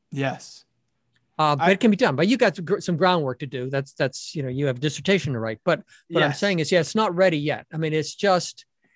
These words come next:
Speaker 2: it's just appearing, right? It's just on the, cracking the surface.
Speaker 1: <laughs> Right, right. And part of, I think, my contribution is,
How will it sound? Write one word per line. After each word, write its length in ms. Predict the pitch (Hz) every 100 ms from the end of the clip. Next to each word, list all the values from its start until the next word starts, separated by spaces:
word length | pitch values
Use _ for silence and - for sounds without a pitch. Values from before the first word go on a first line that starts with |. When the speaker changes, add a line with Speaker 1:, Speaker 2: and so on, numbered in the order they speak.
| _ -
Speaker 2:
it's 200 | 156 -
just 340 | - 208 -
appearing, 680 | 165 - 202 190 123 113 110 -
right? 160 | 151 147
It's 180 | 139 -
just 500 | - 196 180 170 180
on 160 | 151 139
the, 180 | 127 - _ _ _ -
cracking 400 | 185 180 - 143
the 60 |
surface. 680 | 120 170 147 - - - - _
Speaker 1:
<laughs> 40 | _ _ _ 135 -
Right, 480 | 151 147 _ 123 - _ _ _ _ _ _ _ -
right. 420 | 131 120 139 _ _ _ _ _ _ _ 156
And 680 | 143 139 131 127 123 113 - _ _
part 340 | 160 156 151
of, 600 | 147 131 123 120 - - _ _ _ _ _ _ _ -
I 140 | 139
think, 220 | 139 135
my 220 | 135 147 139
contribution 1160 | 151 131 - 113 131 165 143 131 117 113 117 - _ _ _ _ _ _ _
is, 640 | 175 143 135 127 123 120